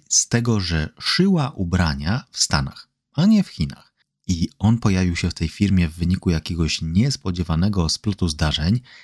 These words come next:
i kilkanaście lat później opowiada teraz o tym, że było to przytłaczające, bo zarządzał wielomilionowym budżetem reklamowym, miał spotkania z największymi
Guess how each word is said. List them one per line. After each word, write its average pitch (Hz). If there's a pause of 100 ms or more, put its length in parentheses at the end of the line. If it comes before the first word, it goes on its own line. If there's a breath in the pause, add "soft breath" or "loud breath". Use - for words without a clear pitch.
(180 loud breath)
i 92
kilkanaście 101
lat 95
później 85
opowiada 104
teraz 78
o 82
tym, 95
że 107
było 104
to 104
przytłaczające, 120
bo 78 (340 loud breath)
zarządzał 92 (260)
wielomilionowym 92
budżetem 90
reklamowym, 80 (400 loud breath)
miał 87
spotkania 107
z 82
największymi 110